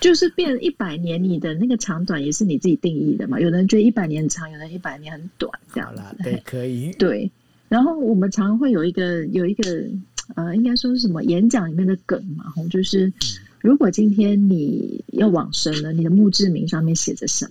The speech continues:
Speaker 1: 么，这样子，嘿。
Speaker 2: 嗯。
Speaker 1: 然后这个题目我觉得蛮有意思的，有时候从演讲里面带这个题目会让大家蛮多的发想，就是，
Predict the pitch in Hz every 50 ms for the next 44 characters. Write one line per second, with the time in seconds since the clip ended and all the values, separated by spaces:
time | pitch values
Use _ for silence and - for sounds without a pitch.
0 | 180 - - - - _ - - - - _ _ _ - 233 185 - - 226 -
1 | - _ _ _ - 143 123 110 101 95 - 226 254 285 240 - - 294 - 220
2 | - - 208 233 247 196 147 - 185 170 170 160 165 - - 165 147 143 - -
3 | - - 143 147 143 151 - 202 196 185 185 - 180 165 165 165 160 165 175 180
4 | 156 151 147 160 170 - 190 170 165 175 170 165 - - 170 156 156 160 165 175
5 | 175 170 151 165 185 175 165 165 165 165 156 151 151 151 160 165 165 165 165 -
6 | - 156 156 - 170 - - - - - - - - - - - - - - -
7 | -